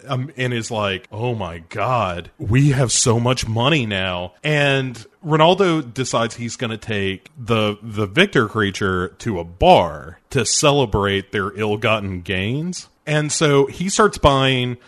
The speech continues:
you know, basically a thimble of booze for himself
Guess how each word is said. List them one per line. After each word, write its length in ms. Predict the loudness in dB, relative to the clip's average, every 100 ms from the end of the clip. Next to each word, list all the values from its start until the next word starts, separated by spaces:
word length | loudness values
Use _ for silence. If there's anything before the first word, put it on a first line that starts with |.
| _ 0
you 120 | 4
know, 140 | 4
basically 640 | 6 4 4 2 0 0 2
a 160 | 0
thimble 640 | 0 -2 -2 4 6 6 6
of 180 | 4
booze 300 | 6 4 4
for 180 | 0 0
himself 840 | 0 0 2 4 2 2 -2 -2